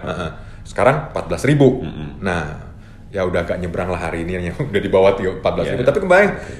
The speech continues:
Speaker 1: jadi kemba-, jadi investasi mereka itu kalau dalam U S dollar harus mengalahkan empat puluh, harus lebih bagus dari empat puluh persen. Karena sepuluh ribu ke empat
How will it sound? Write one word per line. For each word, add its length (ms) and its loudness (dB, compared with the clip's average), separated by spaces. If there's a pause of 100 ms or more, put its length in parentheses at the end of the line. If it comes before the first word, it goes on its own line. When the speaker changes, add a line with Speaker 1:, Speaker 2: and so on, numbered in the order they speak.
(120)
Speaker 1:
jadi 240 6
kemba-, 320 -2
jadi 240 0
investasi 480 0
mereka 400 2
itu 160 -4
kalau 160 6
dalam 320 6
U 160 2
S 80 -4
dollar 320 6 (400)
harus 400 6
mengalahkan 640 6
empat 160 6
puluh, 240 2
harus 240 6
lebih 160 4
bagus 240 8
dari 80 0
empat 160 6
puluh 160 0
persen. 240 4 (320)
Karena 160 6
sepuluh 240 6
ribu 160 6
ke 80 2
empat 400 4